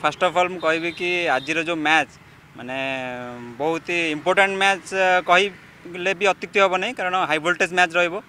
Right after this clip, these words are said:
ଇଣ୍ଡିଆ ପାକିସ୍ତାନ ମ୍ୟାଚ୍, ଆଉ, ମାନେ, ପୁରା ହୋଲ୍ ୱାର୍ଲଡ କ୍ରିକେଟ୍ ଏଇ ମ୍ୟାଚ୍କୁ ଏନ୍ଜୟ କରିବ ନିହାତି ଭାବରେ। ଆ, ମୁଁ କହିବି ହିଷ୍ଟ୍ରି ଯାହା କହୁଛି ଇଣ୍ଡିଆ ଫୋର୍ ରେ, but,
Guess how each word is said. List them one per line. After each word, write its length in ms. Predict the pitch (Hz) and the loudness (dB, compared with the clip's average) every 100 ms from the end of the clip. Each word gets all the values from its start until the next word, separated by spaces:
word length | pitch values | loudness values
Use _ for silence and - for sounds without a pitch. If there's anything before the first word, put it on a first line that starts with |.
| - - | -18 -10
ଇଣ୍ଡିଆ 220 | 147 160 | -4 -2
ପାକିସ୍ତାନ 340 | 156 160 175 | -4 -6 -6
ମ୍ୟାଚ୍, 260 | 170 175 160 | -2 -2 -2
ଆଉ, 140 | 156 151 143 - - - - | -4 -2 -6 -10 -18 -16 -10
ମାନେ, 200 | 143 151 147 139 135 135 131 127 | -4 -2 -2 -2 -6 -10 -12 -12
ପୁରା 240 | 160 165 160 143 | -2 2 2 2
ହୋଲ୍ 240 | 170 175 170 160 156 151 143 - - - | -2 0 -2 -6 -6 -8 -10 -16 -18 -2
ୱାର୍ଲଡ 160 | 160 180 | 0 2
କ୍ରିକେଟ୍ 400 | 190 160 196 185 | -2 -2 0 0
ଏଇ 260 | 185 180 | 0 -2
ମ୍ୟାଚ୍କୁ 380 | 175 180 175 185 175 170 156 147 | 0 0 -2 -6 -4 -2 0 0
ଏନ୍ଜୟ 280 | 156 160 190 | -2 0 0
କରିବ 160 | 185 180 180 | 0 -4 -2
ନିହାତି 200 | 175 170 | -2 -2
ଭାବରେ। 200 | 165 156 208 _ _ _ - | -4 -6 -12 _ _ _ -16
ଆ, 340 | 135 131 127 135 | -10 -6 -4 -6
ମୁଁ 100 | 185 | -2
କହିବି 320 | 208 196 220 220 202 _ _ _ 156 | 0 0 -2 0 -2 _ _ _ -14
ହିଷ୍ଟ୍ରି 420 | 185 - 226 240 | -12 -10 -6 -4
ଯାହା 220 | 233 233 | 2 2
କହୁଛି 400 | 233 214 220 220 233 | 4 0 -2 -4 -6
ଇଣ୍ଡିଆ 240 | 190 170 196 | -6 -4 -4
ଫୋର୍ 280 | 180 175 | -2 -2
ରେ, 60 | 185 | -2
but, 200 | 185 175 | -4 -6